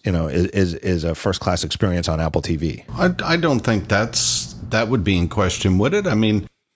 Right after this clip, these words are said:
Speaker 1: I don't think, I don't know though, you know, and, and it's different, you know what I mean? As it, it, it, what is the point of Apple T V? Is it to be the best T V experience for any and all T V,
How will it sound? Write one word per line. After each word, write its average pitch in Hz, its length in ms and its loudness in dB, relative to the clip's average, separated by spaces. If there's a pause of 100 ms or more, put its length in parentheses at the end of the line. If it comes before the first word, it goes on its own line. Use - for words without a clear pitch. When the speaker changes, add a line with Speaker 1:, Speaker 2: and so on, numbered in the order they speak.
(340)
Speaker 1:
I 202 140 2
don't 277 300 0
think, - 360 2
I 139 80 2
don't 196 180 2
know 233 160 2
though, 90 400 0
you 131 140 2
know, 127 240 2
and, 127 180 0
and 143 180 0
it's 135 200 0
different, 165 420 0
you 123 80 2
know 135 60 4
what 131 60 4
I 131 40 0
mean? 143 160 2
As 117 180 0
it, - 280 0
it, - 200 0 (680)
it, - 220 -2
what 175 260 0
is 175 140 0
the 151 80 2
point 131 320 2
of 95 100 0
Apple 92 220 2
T 98 140 -2
V? 87 180 0
Is 85 140 -2
it 85 100 -6
to 87 60 -2
be 120 140 2
the 131 120 2
best 120 280 0
T - 140 2
V 117 160 2
experience 110 540 0
for - 260 -6
any 143 280 2
and 143 100 4
all 123 380 2 (560)
T 131 180 2
V, 143 280 0